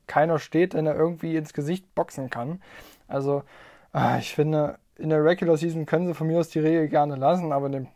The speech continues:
Playoffs können sie die Regel einfach mal sein lassen, weil da einfach so viele Emotionen herrschen. Und wie du schon sagst, der Block, der war so krass sauber. Also so sauber kriege ich meine Wohnung nicht mehr. Äh,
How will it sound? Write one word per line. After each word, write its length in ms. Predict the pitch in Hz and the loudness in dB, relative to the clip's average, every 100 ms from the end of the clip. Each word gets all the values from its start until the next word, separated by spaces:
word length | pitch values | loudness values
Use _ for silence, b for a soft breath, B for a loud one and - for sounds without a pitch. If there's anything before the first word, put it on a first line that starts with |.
| _ - | _ -4
Playoffs 460 | 139 151 151 - | 2 2 0 -4
können 220 | - 147 | -6 -6
sie 100 | 143 | -4
die 140 | 139 139 | -4 -4
Regel 320 | 139 143 147 | -4 -4 -4
einfach 260 | 143 143 139 | -6 -6 -6
mal 200 | 131 123 | -6 -6
sein 300 | 127 135 147 | -6 -6 -4
lassen, 300 | 143 160 - b b b | -6 -8 -12 b b b
weil 160 | 143 143 | 0 4
da 100 | 151 | 4
einfach 280 | 139 135 131 | 2 -2 -2
so 180 | 147 | -2
viele 240 | 151 151 170 | -4 -4 -4
Emotionen 420 | 147 - 147 139 | -6 -4 -6 -4
herrschen. 400 | 131 143 - 156 B B B | -4 -4 -4 -10 B B B
Und 280 | - 151 - b - | -2 -2 -2 b -4
wie 120 | 165 | 0
du 80 | 165 | 0
schon 180 | 156 135 | 0 2
sagst, 400 | 143 160 - 143 | 2 2 -2 -8
der 80 | |
Block, 340 | 127 147 175 - | -2 2 2 2
der 160 | 147 | -2
war 120 | 139 139 | -2 -6
so 420 | 135 147 185 - _ - | 0 2 2 0 _ -12
krass 380 | - 151 175 - | 2 2 2 -2
sauber. 480 | 131 139 127 143 - B B B B B - | 0 2 0 -4 -8 B B B B B -8
Also 160 | 139 | -4
so 180 | 139 147 | 2 4
sauber 320 | 143 143 165 151 | 4 4 4 2
kriege 160 | 165 | 2
ich 60 | 151 | 2
meine 280 | 147 143 127 | 0 0 0
Wohnung 380 | 156 170 131 | 2 2 -2
nicht 180 | 127 123 | -6 -6
mehr. 240 | 135 160 - B B B B | -6 -6 -10 B B B B
Äh, 380 | - 143 139 143 | 2 6 6 4